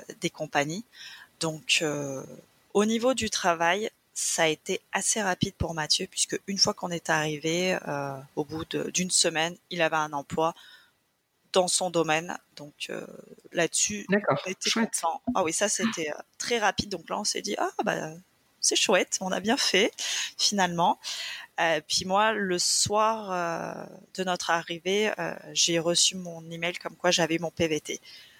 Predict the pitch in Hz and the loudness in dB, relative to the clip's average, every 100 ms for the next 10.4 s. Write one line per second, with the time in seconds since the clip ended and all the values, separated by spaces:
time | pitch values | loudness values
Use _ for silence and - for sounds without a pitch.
0 | - - 175 202 208 196 180 160 147 151 | -12 -8 -4 -4 0 2 4 4 2 -2
1 | _ _ - - 285 226 233 220 208 196 | _ _ 0 2 0 2 2 2 0 0
2 | 170 170 185 180 - - _ - 170 160 | 0 2 0 0 -4 -16 _ 0 4 6
3 | 190 233 277 269 233 220 - 233 247 - | 6 4 2 4 2 2 0 0 -2 -12
4 | _ 185 175 165 160 160 - - _ _ | _ -4 -2 -2 -4 -6 -10 -16 _ _
5 | 208 226 254 262 214 185 180 - - - | 0 2 0 0 0 -2 0 -2 -4 -12
6 | _ - 226 254 240 - 214 190 165 160 | _ -4 -2 0 0 0 0 -2 -2 -4
7 | - - - _ - - - 170 156 147 | -4 -8 -18 _ -8 -6 -4 -4 -4 -4
8 | 160 165 - 202 226 226 175 - - 220 | -2 -4 0 4 4 4 2 -2 -2 0
9 | - - 151 - - - - 170 - - | 0 -2 -2 0 0 0 -6 -8 -10 -16
10 | - 170 156 180 | 0 4 4 2